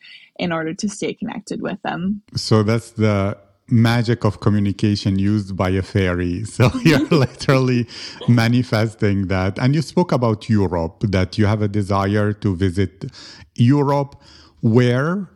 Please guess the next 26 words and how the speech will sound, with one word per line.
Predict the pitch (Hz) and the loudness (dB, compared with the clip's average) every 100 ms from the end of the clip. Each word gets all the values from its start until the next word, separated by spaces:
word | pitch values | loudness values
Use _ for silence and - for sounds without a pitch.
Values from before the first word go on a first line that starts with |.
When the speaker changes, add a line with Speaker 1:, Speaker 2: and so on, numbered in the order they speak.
| - - - - - | -20 -20 -20 -8 0
Speaker 2:
uh, | 107 107 | 2 2
do | 101 104 | 2 2
you | 135 | 2
feel | 123 135 127 123 | 2 2 2 2
maybe | 110 113 107 | 0 -2 0
you're, | 110 107 104 101 | -2 0 0 0
like, | 95 101 - | -2 -4 0
reincarnated | 120 123 120 - 110 104 104 104 110 104 - | 2 4 2 0 0 0 -2 0 0 0 -2
from | - 98 98 | 0 2 0
a | |
princess | 87 - 120 123 - 110 113 117 113 | -2 2 2 2 2 2 2 0 0
or | 101 101 | 0 0
something | - 110 107 113 107 107 110 107 | 0 0 0 2 2 2 0 -2
from | - 98 98 | -2 0 0
a | |
European | 98 104 113 - 117 110 110 | 0 2 0 0 0 2 0
city, | - 104 104 107 110 | 0 0 2 0 0
and | 117 101 | -2 -2
there | 98 104 | 0 0
is | 104 | 0
a | 101 | -2
place | - 101 107 104 | 0 0 2 0
that's | 101 98 - | -2 -2 -4
calling | - 113 117 107 | 0 2 2 0
you | 110 110 113 | 0 0 0
there? | 107 107 117 156 | 0 0 0 -4